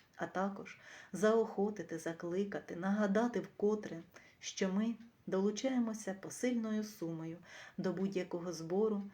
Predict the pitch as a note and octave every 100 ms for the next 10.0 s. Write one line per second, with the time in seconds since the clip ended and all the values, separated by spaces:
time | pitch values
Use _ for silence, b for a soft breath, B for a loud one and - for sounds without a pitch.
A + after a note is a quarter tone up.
0 | B B B B B B B _ _ _
1 | - G3 G#3 G#3+ B3 A#3+ A3+ G#3+ G#3 G#3
2 | G#3+ G#3 B B B E3+ F3+ F3+ G3+ G#3
3 | F#3 E3+ E3+ E3 - E3+ E3 E3 E3 D3+
4 | C#3+ D#3 _ - F#3 G#3 G#3+ A#3+ A3 A3
5 | G#3 G3 E3+ F3 G#3 G3+ F3 E3+ E3 F3
6 | F#3+ G3 - E3+ E3+ E3+ B B B F#3
7 | G3 G3+ G3+ A#3 F#3 F#3 F#3+ - E3 E3+
8 | D#3 D#3+ - - - - _ _ B B
9 | B B - G3 G3 G3 G#3+ G3+ E3